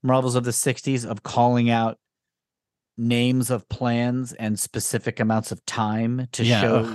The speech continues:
Speaker 1: leadership.
Speaker 2: <laughs> Do it
Speaker 1: Ah,
Speaker 2: in three
Speaker 1: exactly.
Speaker 2: seconds exactly.
Speaker 1: Yeah, one point five seconds for maneuver M or whatever. Like, that was, like, Stan Lee's way of showing this guy knows what he's doing.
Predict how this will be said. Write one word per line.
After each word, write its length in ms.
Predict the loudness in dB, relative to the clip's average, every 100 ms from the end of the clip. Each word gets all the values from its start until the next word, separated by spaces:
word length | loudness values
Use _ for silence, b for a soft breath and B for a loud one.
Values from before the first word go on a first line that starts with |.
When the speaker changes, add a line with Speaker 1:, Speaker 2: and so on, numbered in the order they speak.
| 0
Speaker 1:
leadership. 500 | 2 2 0 -2 -6 -10 _ _ _
Speaker 2:
<laughs> 380 | _ _ _ _
Do 80 | 2
it 40 | 4
Speaker 1:
Ah, 180 | 2 0
Speaker 2:
in 60 |
three 80 | 0 2 2
Speaker 1:
exactly. 40 | 2
Speaker 2:
seconds 280 | 0 0 -2
exactly. 720 | -2 -2 -2 -4 -8 -10 -14 -20 _ -4
Speaker 1:
Yeah, 220 | -2 0
one 240 | 0 0
point 240 | 0 -2 0
five 200 | -2 -2
seconds 320 | -2 -2 -2
for 180 | -2 -2
maneuver 520 | 0 2 0 0 0
M 400 | 2 2 0 -4 -8
or 140 | -10 -8
whatever. 380 | -6 -6 -8
Like, 200 | -8 -6 -4
that 140 | -2
was, 120 | 0
like, 120 | -2
Stan 340 | -2 -2 0 0
Lee's 200 | 0 0
way 180 | -2 -2
of 100 | -2
showing 300 | -4 -4 -6
this 160 | -10 -8
guy 160 | -10 -8
knows 220 | -8 -8
what 100 | -12
he's 140 | -14
doing. 400 | -8 -8 -8 -14